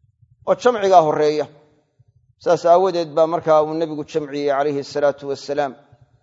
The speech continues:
Waayo jamcigi waa camal fal, labada daliilba lagu wada camal falayo weeye, oo la iswaafajinayo adilada sharcigana iskama hor imanayso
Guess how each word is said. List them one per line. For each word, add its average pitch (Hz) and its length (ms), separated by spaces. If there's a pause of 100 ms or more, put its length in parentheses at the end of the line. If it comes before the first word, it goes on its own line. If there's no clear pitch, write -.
(160)
Waayo 165 220
jamcigi 165 380
waa 156 400
camal 156 360
fal, 170 220
labada 160 300
daliilba 151 400
lagu 147 180
wada 147 220
camal 147 220
falayo 139 440
weeye, 190 340 (480)
oo 190 80
la 175 60
iswaafajinayo 156 680
adilada 151 340
sharcigana 143 500 (560)
iskama 180 360
hor 160 140
imanayso 151 500